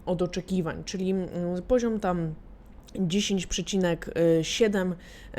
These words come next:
jest poziomem aktualnym, prognozowano dziesięć przecinek dziewięć, natomiast poprzedni odczyt uplasował się na poziomie jedenastu przecinek jeden, także,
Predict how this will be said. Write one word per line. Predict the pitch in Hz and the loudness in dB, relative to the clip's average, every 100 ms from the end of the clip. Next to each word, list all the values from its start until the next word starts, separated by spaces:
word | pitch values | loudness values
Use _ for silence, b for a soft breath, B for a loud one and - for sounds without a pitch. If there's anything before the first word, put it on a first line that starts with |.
| 175 170 170 170 | 2 4 4 2
jest | 185 196 - | 2 0 -4
poziomem | 196 185 170 160 - | -4 0 0 0 -2
aktualnym, | 247 - 220 214 202 190 175 | -6 -6 -4 0 0 0 0
prognozowano | 175 185 180 165 175 185 185 165 156 B B B | 0 0 0 0 2 2 2 0 -4 B B B
dziesięć | 165 208 208 190 | 0 2 2 -4
przecinek | - 180 - 175 165 | -6 -10 -4 -2 0
dziewięć, | 160 220 214 190 196 | 0 0 0 0 -4
natomiast | 185 185 175 | -4 -4 -4
poprzedni | - 196 220 185 170 | -6 -4 -2 -2 -4
odczyt | 170 170 175 - | -6 -6 -8 -8
uplasował | 240 196 - 180 175 | -6 -6 -4 -6 -6
się | 180 | -8
na | |
poziomie | 165 170 170 | -6 -2 0
jedenastu | 180 185 185 180 - - | 2 2 2 -2 -6 -12
przecinek | - - 156 165 | -12 -10 -10 -2
jeden, | 202 202 185 | 2 2 2
także, | 165 160 | -2 0